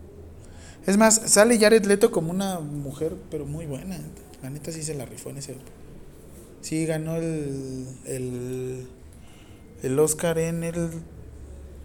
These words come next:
dos mil catorce. Estuvo buenísima. ¿Y qué, qué es lo que hacía? El sistema de salud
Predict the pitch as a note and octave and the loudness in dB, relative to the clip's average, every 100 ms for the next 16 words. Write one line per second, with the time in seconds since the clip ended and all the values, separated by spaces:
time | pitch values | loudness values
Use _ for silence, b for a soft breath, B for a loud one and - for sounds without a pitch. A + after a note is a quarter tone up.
0 | - - C#3 C3+ D3 C#3+ C3 C#3 - - | -16 -4 -2 -2 -4 -4 -4 -6 -6 -14
1 | - - - - - - - - D3+ D3 | -18 -18 -20 -20 -20 -20 -14 -4 0 0
2 | D3 D3 D3 C#3+ B2+ C3 C3 B2+ A#2 - | 0 -4 0 0 0 -4 -6 -8 -12 -14
3 | - B B B - F3+ G#3 G#3+ G#3+ G#3 | -18 B B B -2 2 4 2 0 4
4 | G3+ G3+ - G3+ G#3+ G#3 E3+ G3 A3 A3 | 4 4 2 4 6 4 2 6 6 6
5 | A3 - - - D#3 D#3 F#3 G#3 F#3 D#3+ | 0 -12 -10 -2 0 0 2 2 2 0
6 | D3+ A3 | 2 2